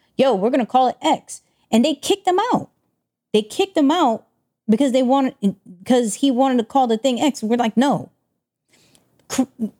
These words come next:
and, and this is my personal opinion and other people's opinion that I've been ser-,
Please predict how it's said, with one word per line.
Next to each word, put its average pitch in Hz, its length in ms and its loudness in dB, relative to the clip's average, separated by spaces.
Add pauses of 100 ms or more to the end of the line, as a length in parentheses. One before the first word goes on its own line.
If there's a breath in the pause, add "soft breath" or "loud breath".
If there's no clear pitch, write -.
(500)
and, 214 300 2
and 202 180 2
this 262 160 0
is 220 240 -2 (300)
my 202 260 2
personal 285 440 0
opinion 339 520 -2 (640)
and 190 640 0 (920)
other 254 260 2
people's 294 520 -2 (100)
opinion 285 480 0
that 240 140 0
I've 254 180 0
been 277 100 2
ser-, 294 200 -4